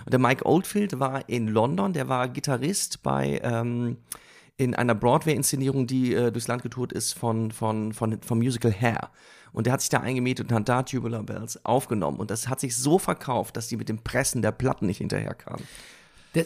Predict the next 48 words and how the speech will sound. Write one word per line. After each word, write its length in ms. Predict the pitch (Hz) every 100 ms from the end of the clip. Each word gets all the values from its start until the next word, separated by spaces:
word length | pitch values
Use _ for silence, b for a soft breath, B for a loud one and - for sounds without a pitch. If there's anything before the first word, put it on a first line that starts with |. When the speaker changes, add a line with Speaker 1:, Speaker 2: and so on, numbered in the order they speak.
| -
Speaker 2:
also 180 | 160 170
erstmal 300 | 180 202 190
ist 80 | 175
es 100 | -
irre, 300 | 160 190 202
weil 140 | 151
es 120 | 156
ist 140 | 175 180
im 80 | 151
Prinzip 380 | 160 - 180
der 120 | 175 139
Gründungsmythos 840 | 135 180 202 175 151 190 170 160
von 200 | 151 131
Virgin 300 | 127 151 175
Records. 500 | 175 170 214 214 - -
Speaker 1:
Genau. 200 | 110 120
Speaker 2:
Das 80 | 160
ist 60 |
die 60 | 139
erste 220 | 156 -
Platte, 320 | - 139 185
glaub 180 | 180 185
ich, 60 | 175
die 100 | 180
da 80 |
Speaker 1:
Mhm. 60 | 135
Speaker 2:
erschienen 280 | 139 185 190
ist. 160 | 196 - B
Speaker 1:
Ja. 180 | 123 B B B
Speaker 2:
Und 180 | - 147
dieses 300 | 170 156 -
Buch, 340 | - 190 214 - _ _
äh, 140 | 139 131
dieses 240 | 117 104
Buch, 220 | 139 147
diese, 260 | - 117 113
diese 220 | 120 117
Platte 340 | - 165 175
ist, 420 | 143 147 - - - _ _ _ _ _ _
das 160 | 143 143
ist 120 | -
ja, 360 | 151 135 139 _ - - -
das 220 | 143 139
ist 100 | 151
ja 140 | 156 139 - _ _ -
Brainiac 580 | 147 165 180 170 - -
Prog 360 | - 175 170
Rock 380 | 156 170 - -